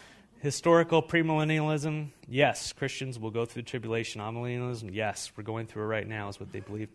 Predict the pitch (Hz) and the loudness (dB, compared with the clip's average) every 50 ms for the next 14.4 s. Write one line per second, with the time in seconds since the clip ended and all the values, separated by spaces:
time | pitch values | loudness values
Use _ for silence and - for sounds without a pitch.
0 | - - - 131 135 131 - - - - 131 131 131 131 131 131 131 131 131 127 | -8 -4 -2 -2 0 -2 -4 -10 -14 -12 -8 -6 -4 -4 -4 -4 -4 -2 -4 -4
1 | 120 127 123 117 117 120 120 - - - - 117 113 113 113 117 117 - - 107 | -4 -6 -4 -2 0 0 0 -2 -4 -8 -8 -6 -4 -4 -4 -4 -4 -6 -8 -10
2 | 107 - - - 117 110 107 - 110 110 107 104 104 104 101 104 104 - - - | -12 -10 -10 -8 -8 -8 -8 -8 -10 -10 -10 -10 -8 -6 -4 -4 -6 -6 -10 -14
3 | 98 98 95 90 - 117 101 104 - - - 104 104 101 101 - - - - - | -12 -12 -12 -12 -12 -14 -14 -14 -14 -12 -10 -8 -8 -8 -10 -12 -14 -16 -18 -18
4 | - - _ _ - - - - - - - - - - - _ - - 127 110 | -20 -20 _ _ -20 -20 -20 -20 -20 -20 -20 -20 -20 -20 -20 _ -12 -8 -6 -4
5 | 117 110 104 107 104 98 95 - 113 123 - - 135 - - 117 120 123 123 120 | -4 -4 -6 -6 -8 -10 -6 -6 -6 -6 -4 -6 -8 -8 -6 -6 -4 -4 -2 -4
6 | 110 - - - - - - - _ _ _ _ - - - - - 110 113 110 | -4 -6 -8 -12 -14 -14 -16 -20 _ _ _ _ -20 -20 -20 -14 -10 -8 -8 -6
7 | - 127 107 127 135 139 131 135 127 123 120 - 127 123 - 135 131 123 127 127 | -8 -6 -4 -4 -4 -4 -4 -6 -8 -8 -6 -6 -6 -6 -4 -4 -4 -4 -4 -4
8 | 123 120 117 110 107 104 110 110 101 101 - - _ _ _ _ _ _ - - | -4 -6 -4 -2 -2 0 -2 -2 -4 -8 -12 -14 _ _ _ _ _ _ -20 -20
9 | - - - - - _ - - 127 123 123 123 110 - _ _ _ _ - - | -20 -20 -20 -20 -20 _ -4 -2 0 0 0 -2 -6 -10 _ _ _ _ 6 6
10 | - - 170 139 131 131 - - - - - 147 143 - - 170 175 170 165 139 | 8 8 6 4 2 0 -6 -10 -16 -8 -4 -2 -2 0 2 2 4 4 4 4
11 | 127 120 131 147 151 156 151 139 139 123 113 131 123 123 123 123 120 - - - | 4 2 2 2 2 2 2 0 -2 -2 0 2 2 4 4 4 2 0 -4 -10
12 | - - - _ _ _ _ _ _ _ _ _ _ _ _ _ _ _ _ _ | -18 -20 -20 _ _ _ _ _ _ _ _ _ _ _ _ _ _ _ _ _
13 | - - _ - 139 131 127 127 - 131 135 127 117 113 - - - - - 135 | -20 -20 _ -4 -2 -2 -2 -2 -2 -4 -4 -4 -4 -4 -6 -8 -10 -8 -4 -2
14 | 135 127 113 - 117 120 117 | -2 -2 -2 -4 -4 -6 -6